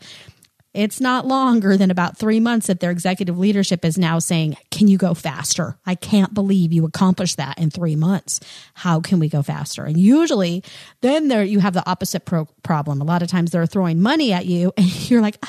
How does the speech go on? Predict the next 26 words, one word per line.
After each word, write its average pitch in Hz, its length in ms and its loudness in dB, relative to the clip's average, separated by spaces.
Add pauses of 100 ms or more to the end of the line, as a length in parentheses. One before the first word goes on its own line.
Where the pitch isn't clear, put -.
"Oh, 320 80 -6
slow 415 400 0
down. 453 400 2
Like, 262 120 -6
I'm 285 120 4
not 339 240 -2
quite 339 240 -2
ready 320 220 2
to 285 100 -8
go 277 180 2
that 247 220 -2
fast 240 360 -2
yet." 156 240 -10 (420)
So - 120 -2
that's 254 220 0
a 214 100 2
really 311 400 2
good 247 240 0
problem 226 420 0
to 202 80 0
have 196 600 -2
if - 180 -4
you 190 140 2
can 175 160 -2
get 160 300 -4
there. - 240 -16